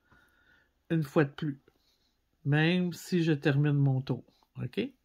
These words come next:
Parce que lorsque je vais repartir mon tour, il faut que mon fil soit à la bonne place.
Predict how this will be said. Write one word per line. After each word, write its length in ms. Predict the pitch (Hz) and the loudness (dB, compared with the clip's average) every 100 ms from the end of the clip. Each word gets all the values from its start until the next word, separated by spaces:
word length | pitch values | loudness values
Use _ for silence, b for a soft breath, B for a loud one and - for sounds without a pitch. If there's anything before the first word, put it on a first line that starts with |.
| _ b b b b b b b _ | _ b b b b b b b _
Parce 160 | - - | -12 -6
que 100 | 127 | -2
lorsque 440 | 131 165 - - | 0 0 0 0
je 100 | 143 | 2
vais 100 | 151 | 2
repartir 440 | 139 - 135 - 156 | -2 -2 -4 0 0
mon 200 | 147 131 | 2 0
tour, 280 | 160 175 185 | -2 -6 -8
il 40 | |
faut 120 | - | -10
que 120 | 139 156 | -6 0
mon 140 | 139 | 0
fil 220 | 139 160 | 0 -4
soit 160 | 147 143 | -2 -2
à 20 | |
la 40 | 135 | 0
bonne 220 | 135 131 | 0 -2
place. 440 | 123 - - - | -6 -10 -16 -20